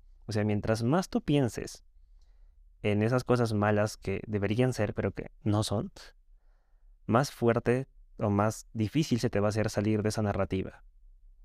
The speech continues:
Entonces es momento de parar. Para ya. ¿Vale? Y esto te lo digo con mucho cariño, porque la caída emocional empeora mientras no pares.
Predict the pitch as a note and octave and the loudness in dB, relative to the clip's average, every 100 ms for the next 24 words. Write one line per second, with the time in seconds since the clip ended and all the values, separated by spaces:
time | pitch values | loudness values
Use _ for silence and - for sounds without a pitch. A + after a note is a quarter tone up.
0 | - - - G#2 G2+ G2+ G2 A2+ G#2 G2+ | -20 -20 -8 -4 -2 0 0 2 2 4
1 | A2+ G#2+ F#2 F#2 F#2+ - _ _ - _ | 2 2 0 0 -2 -10 _ _ -20 _
2 | - F#2+ F#2+ G2+ B2 D#3 - _ - - | -10 -4 0 2 2 0 -10 _ -20 -20
3 | - _ - - - - F#2+ F#2 A2 - | -20 _ -20 -20 -20 -10 -2 0 0 -2
4 | - - - - - - _ - - - | -14 -20 -20 -20 -20 -20 _ -20 -20 -20
5 | _ - - _ _ - - B2+ D3+ - | _ -20 -20 _ _ -20 0 2 2 -2
6 | F3+ D3 A#2 B2 C#3 - G#2+ G#2+ C#3+ - | 2 4 6 4 4 2 0 0 0 -2
7 | G#2+ A2 G2 - G#2+ G2+ G#2+ G#2 - G#2+ | 0 0 0 -4 -6 -2 0 0 0 2
8 | C3+ D#3+ D3+ - G#2 G#2+ A3+ - - - | 2 2 0 -2 0 0 0 -6 -20 -20
9 | - - - - - - A#2 A2 - A2 | -20 -20 -20 -20 -16 -2 0 0 2 4
10 | G#2+ A#2+ F3+ - A2 G#2 G2 G2+ G#2 A2 | 4 4 0 -2 0 0 2 0 0 2
11 | A#2+ B2+ A#2+ G#2 - - | 2 2 0 0 -6 -16